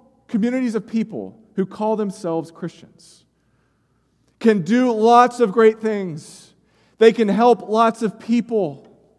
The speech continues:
They can have a great impact in their neighborhood and in their communities. But if a church is not founded on the foundation of Jesus Christ, it is not a true church.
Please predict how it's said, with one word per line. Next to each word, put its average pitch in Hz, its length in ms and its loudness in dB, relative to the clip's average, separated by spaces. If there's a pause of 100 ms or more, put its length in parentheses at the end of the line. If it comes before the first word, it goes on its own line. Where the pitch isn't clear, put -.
(520)
They 226 100 2
can 240 80 2
have 240 120 2
a 226 60 4
great 233 260 2
impact 226 800 -4
in 214 280 -4
their 208 200 -4
neighborhood 202 520 -2
and 180 100 -8
in 202 120 -6
their 196 160 -4
communities. 190 760 -10 (880)
But 220 80 10
if 220 100 6
a 208 120 6
church 269 640 -2 (140)
is 214 240 8
not - 1000 -2
founded 240 720 2
on 196 120 0
the 190 80 -2
foundation 214 640 0
of 196 80 -2
Jesus 214 320 -2
Christ, 214 420 0
it 214 80 4
is 190 200 2
not 214 280 2
a 196 80 2
true 202 260 -2
church. 202 680 -2